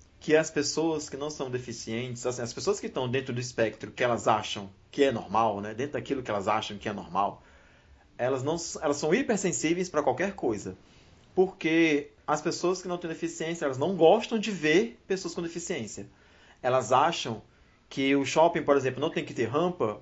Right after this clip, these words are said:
porque uma pessoa que é cadeirante, ela não tem mesmo que tá ali, sabe? Que a gente não tem que aprender Libras, porque as pessoas que têm deficiência auditiva, elas não têm mesmo que tá ali.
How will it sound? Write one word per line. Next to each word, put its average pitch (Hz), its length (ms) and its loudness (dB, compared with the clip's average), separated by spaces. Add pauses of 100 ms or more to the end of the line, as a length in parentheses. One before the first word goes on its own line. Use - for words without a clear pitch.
(100)
porque 208 240 0
uma 180 120 0
pessoa 160 260 -4
que 160 80 -6
é 156 60 -6
cadeirante, 147 500 0
ela 175 80 -2
não 175 140 -2
tem 180 100 -2
mesmo 156 220 -2
que - 80 -10
tá 175 140 0
ali, 151 220 -4 (280)
sabe? 143 360 0 (200)
Que 143 80 0
a 127 80 4
gente 165 240 -4
não 165 100 -6
tem 151 180 -4
que 156 100 -2
aprender 123 640 2
Libras, 151 460 -2
porque 175 240 -4
as 165 100 -2
pessoas 180 520 -2
que 170 100 -10
têm 139 140 -6
deficiência 127 400 -6
auditiva, 160 420 -2
elas 127 100 -2
não 165 120 -4
têm 190 120 -4
mesmo 156 240 -2
que 170 120 -10
tá 190 160 -2
ali. 123 260 -6